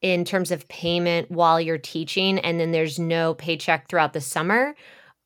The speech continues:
Or is it, can, is it a yearly paycheck and you're not necessarily getting paid throughout the summer, but it's still coming to you? Or can you make a choice on that?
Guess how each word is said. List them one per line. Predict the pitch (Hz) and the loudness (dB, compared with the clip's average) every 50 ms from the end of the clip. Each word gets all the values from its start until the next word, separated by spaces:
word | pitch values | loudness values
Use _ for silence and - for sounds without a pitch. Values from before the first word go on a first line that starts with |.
| _ _ _ _ _ _ | _ _ _ _ _ _
Or | - 233 233 220 | 10 12 12 12
is | 214 202 175 | 10 8 8
it, | 208 202 185 - - - | 6 6 6 6 4 2
can, | - 220 220 208 | 2 4 6 6
is | 202 - - 220 202 185 | 6 6 6 6 8 8
it | 208 175 | 8 6
a | 180 | 6
yearly | 180 170 175 202 214 208 202 196 190 | 6 4 6 6 8 8 8 4 2
paycheck | - 175 185 170 151 - 185 165 160 156 143 - - - | 2 0 0 0 2 4 6 6 6 6 4 0 -2 0
and | 165 165 165 160 156 156 156 156 156 156 151 | 2 2 4 4 4 4 2 2 0 -2 -4
you're | - 170 185 190 | -2 0 2 6
not | 190 185 180 - | 6 6 6 6
necessarily | 185 180 175 - 185 170 165 160 | 4 2 2 2 0 0 0 0
getting | 151 156 151 151 143 | -2 -2 -2 -4 -4
paid | - 143 165 160 151 - | -6 -8 -8 -8 -4 0
throughout | 170 165 151 - | 2 2 2 2
the | - 147 | -2 -6
summer, | - - 160 151 156 151 151 | -2 0 0 2 2 2 2
but | 143 160 147 | 2 0 0
it's | 143 131 131 - | 0 -2 -6 -8
still | - - - 165 147 | -8 -2 0 0 0
coming | 139 - - 151 147 135 131 127 | 0 -2 -6 -4 -4 -4 -4 -6
to | - - | -6 -4
you? | 143 139 | -2 -2
Or | 135 135 175 175 | 0 0 0 0
can | 143 - - 170 | -2 -2 -4 -2
you | 165 160 | -2 -2
make | 160 151 143 - | -2 -2 -2 -4
a | 156 | -4
choice | 135 - - - 151 143 135 - | -6 -6 -6 -4 -4 -4 -4 -6
on | 135 117 107 | -8 -10 -10
that? | - - - - - | -8 -8 -8 -8 -10